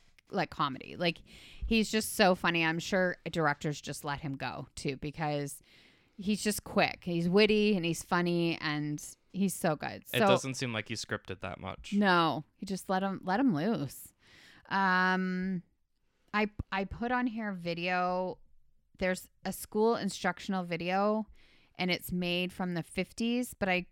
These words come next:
Speaker 1: can't remember why. I
Speaker 2: So it's a lot, like, it is very, like, like, it's going through the rules of dodgeball,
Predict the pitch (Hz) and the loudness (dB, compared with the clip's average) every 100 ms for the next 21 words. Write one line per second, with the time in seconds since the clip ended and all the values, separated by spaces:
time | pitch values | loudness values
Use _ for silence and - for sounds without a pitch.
0 | - 175 185 180 214 202 190 180 170 165 | -14 -8 -4 -2 -2 -2 -2 -2 -2 0
1 | 160 160 156 156 165 165 - - - - | 2 2 0 -2 -8 -10 -12 -20 -20 -20
2 | - - 143 131 120 - 135 127 143 131 | -20 -4 2 4 4 0 -4 -4 -4 2
3 | 127 120 117 127 135 127 120 123 117 113 | 4 4 2 -2 0 -2 -2 0 0 2
4 | 110 - _ _ _ - - 123 117 120 | -2 -4 _ _ _ -20 -6 -4 -2 -4
5 | - 131 123 123 135 113 101 117 113 107 | -4 -2 -2 -4 -8 -8 -8 -2 -2 -2
6 | 107 117 110 107 - 107 104 101 | -4 0 2 0 -2 0 0 -2